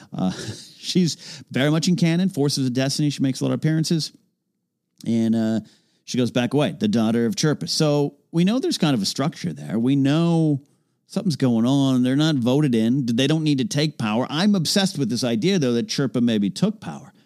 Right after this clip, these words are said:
So his father gave him the throne. Is that the real answer? But then there's Logray.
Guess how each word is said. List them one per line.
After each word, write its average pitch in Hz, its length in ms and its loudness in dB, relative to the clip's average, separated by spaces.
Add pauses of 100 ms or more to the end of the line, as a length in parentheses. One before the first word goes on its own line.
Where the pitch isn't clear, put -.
(420)
So 107 180 -4
his 92 180 -2
father 101 600 -2 (100)
gave 110 240 0
him 101 140 2
the 92 100 -4
throne. 113 380 0
Is 92 120 -2
that - 220 -12
the 98 80 -6
real 98 460 -2
answer? 156 320 0
But 170 120 2
then 226 120 0
there's 349 220 0
Logray. 131 560 0